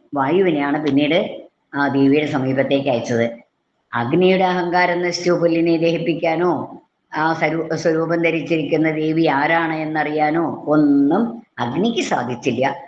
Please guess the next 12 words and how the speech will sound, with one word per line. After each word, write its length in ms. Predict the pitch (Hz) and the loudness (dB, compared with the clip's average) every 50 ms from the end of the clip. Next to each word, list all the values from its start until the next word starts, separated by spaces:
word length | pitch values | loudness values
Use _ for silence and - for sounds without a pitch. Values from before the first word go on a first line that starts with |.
| - _ _ _ _ - 165 | -20 _ _ _ _ -6 -6
അഗ്നിയെ 500 | 165 170 170 185 202 208 208 208 208 208 | -4 -2 -2 -2 0 2 2 0 0 0
ആദ്യം 380 | 185 175 170 170 175 185 185 180 | -2 -2 -2 0 0 0 2 2
അയച്ച 280 | 175 175 175 165 170 175 | 2 2 0 0 0 0
ആ 80 | 165 | 0
വജ്രധാരിയായ 960 | 156 151 143 135 151 185 202 202 190 175 165 160 160 165 160 151 151 147 143 | 2 0 -2 0 0 0 0 2 2 0 0 0 0 2 2 2 2 0 -2
ഇന്ദ്രൻ 360 | 139 139 135 135 151 165 147 131 | -4 -4 -4 -2 -2 -2 -2 0
പിന്നീട് 600 | 135 131 139 139 147 147 185 233 - - - - - - | 0 2 2 2 2 2 0 0 -2 -4 -10 -12 -6 0
ദേവിയുടെ 500 | 147 156 156 139 139 139 139 131 123 - | 2 2 4 4 4 4 4 2 2 -2
സമീപത്തേക്ക് 960 | - 120 123 127 139 135 143 135 - 151 151 - - 226 269 277 - - - - - - | -2 -2 -2 -2 -2 -2 -2 -2 0 -2 -2 0 0 0 0 0 -2 -8 -14 -14 -6 -4
അനിലനെ, 680 | 151 156 151 170 214 240 269 277 233 160 139 - - - - | -2 -2 0 0 0 2 2 2 0 0 -4 -8 -8 -4 -2
വായുവിനെയാണ് 1040 | 127 127 135 156 202 240 247 202 160 147 139 135 127 123 139 196 - - - 139 | -2 -2 0 -2 -2 -2 -2 -2 -2 -2 -2 -2 -2 -2 -2 -4 -4 -4 -6 -6
അയച്ചത്. 400 | 117 104 - - - 95 107 - | -6 -6 -6 -8 -8 -6 -6 -6